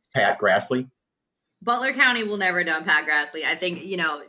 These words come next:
Speaker 2: Pat Grassley does very well there. Obviously, the name recognition helps, but he's, you know, he's also a leader in the, in the party. People, people like that when they have that sort of local representation that's doing pretty well.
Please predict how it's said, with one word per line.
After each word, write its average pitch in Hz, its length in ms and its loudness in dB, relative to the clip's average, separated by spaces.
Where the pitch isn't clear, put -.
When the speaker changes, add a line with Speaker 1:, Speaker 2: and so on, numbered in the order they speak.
Speaker 2:
Pat 196 240 4
Grassley 190 320 2
does 175 180 -6
very 165 320 -2
well 147 220 -6
there. 143 220 -6
Obviously, 151 340 -8
the 147 100 -14
name 156 240 -18
recognition 151 480 -14
helps, 147 340 -10
but 220 140 -8
he's, 226 240 -4
you 233 260 -8
know, 196 140 0
he's 208 380 -6
also 202 400 -4
a 196 80 -2
leader 185 380 -2
in 175 120 -2
the, 175 320 -8
in 180 120 -10
the 180 60 -8
party. 180 260 -6
People, 170 540 -14
people 175 260 -10
like 160 240 -10
that 147 200 -4
when 151 140 -14
they 147 140 -20
have 147 160 -10
that 143 160 -10
sort 151 160 -14
of 147 100 -18
local 151 240 -12
representation 147 800 -14
that's 135 160 -20
doing 143 260 -20
pretty 143 180 -14
well. 139 340 -16